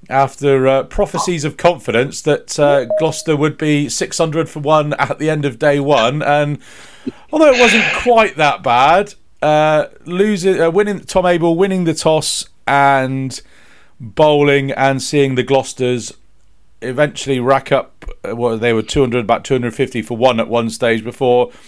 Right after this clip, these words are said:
let's be fair, a decent comeback with the ball, uh, late on day one saw them knocked over for three hundred and forty-three.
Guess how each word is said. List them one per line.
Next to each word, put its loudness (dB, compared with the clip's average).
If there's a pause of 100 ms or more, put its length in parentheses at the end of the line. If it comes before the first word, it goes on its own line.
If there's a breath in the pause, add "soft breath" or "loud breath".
(280 loud breath)
let's -10
be -6
fair, 2
a 2
decent -4
comeback 0
with -2
the -2
ball, 0
uh, 0
late -2
on -6
day 0
one 0
saw -6
them 0 (100)
knocked -4
over 0
for 0
three -4
hundred -4
and -18
forty-three. -6